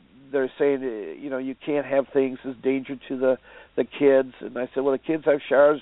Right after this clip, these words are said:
show them the meter box running." I said, "I have utility bills." And, uh,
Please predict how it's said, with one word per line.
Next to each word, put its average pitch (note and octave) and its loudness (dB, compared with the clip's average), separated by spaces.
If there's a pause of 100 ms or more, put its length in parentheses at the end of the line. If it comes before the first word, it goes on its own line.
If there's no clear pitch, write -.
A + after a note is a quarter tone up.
show B2+ -4
them C#3 -6
the C#3 -6
meter C#3 -2
box C3 4
running." C3 -4
I A#2+ -2
said, - -10
"I - -
have C3 -6
utility C#3 0
bills." C3+ 0 (600)
And, A#2+ 2
uh, A#2 6